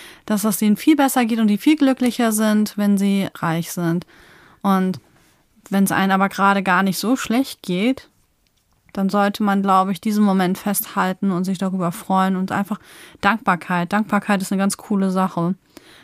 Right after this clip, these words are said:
Wenn man das so in seinen Alltag integriert und in seinen Gedanken vor allem immer wieder,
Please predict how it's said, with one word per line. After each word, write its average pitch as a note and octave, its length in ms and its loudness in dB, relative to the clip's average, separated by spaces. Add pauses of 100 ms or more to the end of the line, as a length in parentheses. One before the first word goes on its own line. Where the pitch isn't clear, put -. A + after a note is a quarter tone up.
(120)
Wenn G3+ 120 2
man F#3+ 120 4
das G3+ 200 0
so G#3+ 80 0
in G3+ 120 2
seinen F#3+ 140 2
Alltag G3+ 420 -2
integriert G#3 720 0
und F#3 240 -2 (320)
in G3+ 100 4
seinen G3 200 4
Gedanken F#3+ 560 2
vor F3+ 140 -2
allem F3+ 280 0
immer G3+ 260 2
wieder, G3+ 360 2